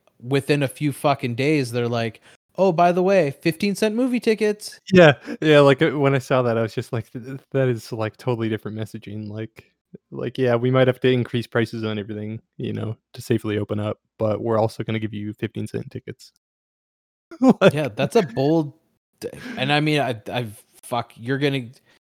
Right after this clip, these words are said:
Speaker 1: <laughs> see, for me, uh, to me, it would be worth it, like,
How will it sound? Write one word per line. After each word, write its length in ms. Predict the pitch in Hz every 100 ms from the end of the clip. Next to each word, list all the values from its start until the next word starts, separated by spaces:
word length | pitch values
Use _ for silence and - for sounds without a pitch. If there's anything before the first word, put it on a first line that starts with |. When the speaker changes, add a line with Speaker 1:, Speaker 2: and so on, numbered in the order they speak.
| _
Speaker 1:
<laughs> 200 | - -
see, 240 | - 196 208
for 220 | - 151
me, 460 | 135 175 147 123 _ _ _ _ _ _ _ _ -
uh, 520 | 131 120 113 104 101 - _ _ _
to 120 | -
me, 240 | 143 160 185
it 60 |
would 200 | 156 147
be 120 | 135 131
worth 360 | 127 135 131
it, 120 | 131 113
like, 400 | 117 104 104